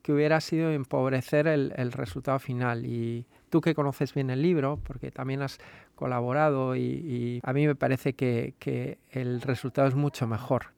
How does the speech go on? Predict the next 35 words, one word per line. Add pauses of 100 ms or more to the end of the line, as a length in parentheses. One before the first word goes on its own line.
(100)
También
es
verdad
que
yo
como
ilustrador
de
libros
he
estado
muy
centrado
en
literatura
infantil
y
eso
ha
condicionado
también
mucho
mi
trabajo,
¿no?
Porque
una
cosa
es
hacer (260)
dibujos
rápidos
como
para
entender